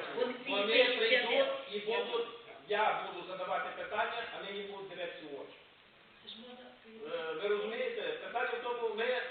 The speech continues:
Speaker 2: ну як, ну, ми всі маємо права, бо я не хочу сказати, що ми не маємо права, бо ми мешкаємо. Але питання в тому, люди, які на межі життя і смерті,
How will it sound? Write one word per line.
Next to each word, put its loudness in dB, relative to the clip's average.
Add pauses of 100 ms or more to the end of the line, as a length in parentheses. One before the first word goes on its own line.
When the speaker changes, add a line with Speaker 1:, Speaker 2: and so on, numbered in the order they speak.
(160)
Speaker 2:
ну 0
як, 0 (600)
ну, -14
ми -10
всі -10
маємо -6
права, -10 (100)
бо -10
я -8
не -8
хочу -14
сказати, -14
що -14
ми -12
не -12
маємо -12
права, -12 (140)
бо -16 (300)
ми -10 (300)
мешкаємо. -8 (500)
Але -2 (380)
питання 0
в -4
тому, 0 (120)
люди, 0 (340)
які -4 (500)
на -8
межі -6 (400)
життя -2
і -6
смерті, -6